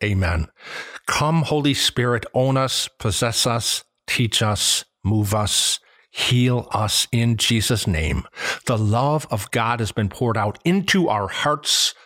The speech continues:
through the Holy Spirit who has been given to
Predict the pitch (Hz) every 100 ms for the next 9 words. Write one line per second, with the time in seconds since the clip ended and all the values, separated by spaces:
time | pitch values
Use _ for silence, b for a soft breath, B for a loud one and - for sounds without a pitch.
0 | B - - 185 190 139 135 123 - -
1 | 120 123 123 - b - 123 104 113 101
2 | 117 117 123 117 - 113 120